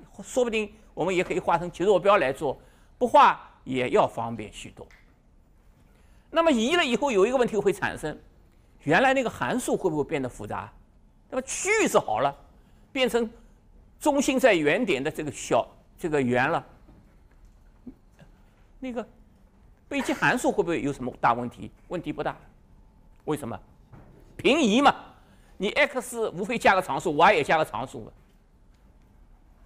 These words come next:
没什么了不起嘛。好了，如果有这样的考虑，你又会坐标，又懂得坐标变化的话，这个题就非常简单了。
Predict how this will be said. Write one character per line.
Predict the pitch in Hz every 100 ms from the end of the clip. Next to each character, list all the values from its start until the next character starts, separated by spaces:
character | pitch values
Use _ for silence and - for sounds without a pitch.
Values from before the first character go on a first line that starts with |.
| _ _
没 | 233
什 | 247
么 | 190
了 | 123
不 | 135
起 | - -
嘛。 | - - _ _ _ - _ _
好 | -
了， | 120 - - - - - - _
如 | - 190
果 | 247
有 | 185 175
这 | 330
样 | 262
的 | 208 156 - - - - -
考 | - 139
虑， | 160 175
你 | 151 190
又 | 254
会 | 214 - 220 160
坐 | - 220 180
标， | 214 208 196 - - - - - - - - _ -
又 | - 277 233
懂 | 214 165 160
得 | 208
坐 | 277 214
标 | 214 220
变 | 240 208
化 | 185 202
的 | 180
话， | 151 127
这 | 170
个 | 147
题 | - 135
就 | 151
非 | 123 165 175
常 | 170 120 123
简 | 135 104
单 | - 95
了。 | -